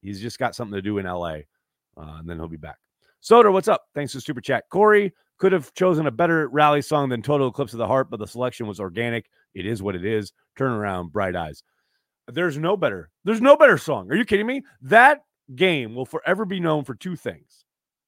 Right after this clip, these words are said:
Big B turnaround of the season for his, uh, ability to break down the practice prior to Sunday's proceedings. And then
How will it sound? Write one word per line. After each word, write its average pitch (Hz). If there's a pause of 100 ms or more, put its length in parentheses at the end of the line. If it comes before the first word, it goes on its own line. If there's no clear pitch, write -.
(1120)
Big 254
B 240
turnaround 190
of 147
the 143
season 113 (480)
for 120
his, 117
uh, 104 (120)
ability 131
to 107
break 127
down 123
the 101
practice 104 (120)
prior 95
to 85 (520)
Sunday's 82
proceedings. 117 (580)
And 117
then 139